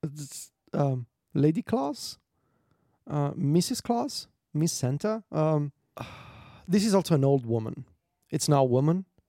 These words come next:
because the, the woman emoji is younger. This is old.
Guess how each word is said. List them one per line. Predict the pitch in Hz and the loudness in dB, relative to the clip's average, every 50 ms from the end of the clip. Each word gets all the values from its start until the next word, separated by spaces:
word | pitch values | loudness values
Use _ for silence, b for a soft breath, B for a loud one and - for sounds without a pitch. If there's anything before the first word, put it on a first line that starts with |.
| _ _ _ | _ _ _
because | - 156 147 123 131 | 4 4 4 4 2
the, | - 156 156 170 - | -2 -2 -2 -2 0
the | 160 156 | 0 0
woman | 135 123 143 143 143 143 | 4 4 4 4 6 4
emoji | 143 143 143 139 151 156 156 151 - | 4 4 4 4 6 4 4 4 2
is | 147 147 139 - - - | -2 -2 -4 -4 -8 -8
younger. | 226 156 151 135 151 160 190 214 233 - _ _ _ _ _ _ _ _ _ _ _ _ _ _ _ _ _ | -2 0 2 2 2 2 2 0 0 -4 _ _ _ _ _ _ _ _ _ _ _ _ _ _ _ _ _
This | 139 139 139 139 | 0 0 2 2
is | 139 131 | 4 4
old. | 139 147 165 175 | 6 6 6 4